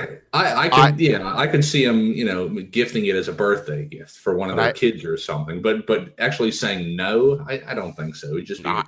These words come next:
Speaker 1: an ignore.
Speaker 2: No, well, on the other side of it, I,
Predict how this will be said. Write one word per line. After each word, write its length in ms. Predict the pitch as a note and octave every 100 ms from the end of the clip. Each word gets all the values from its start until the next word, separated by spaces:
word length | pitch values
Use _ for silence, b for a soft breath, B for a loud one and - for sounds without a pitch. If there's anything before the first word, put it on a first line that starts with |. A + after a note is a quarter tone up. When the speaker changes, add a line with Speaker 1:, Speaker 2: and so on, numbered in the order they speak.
| G2
Speaker 1:
an 80 | F#2+
ignore. 560 | E2 D#2+ D#2 D2 D#2 -
Speaker 2:
No, 180 | F#3+
well, 180 | G3 C3+
on 140 | C#3+ C#3+
the 80 |
other 180 | C#3+ F#3
side 280 | - B2+ A2+
of 80 | G#2+
it, 80 | A#2
I, 200 | B2+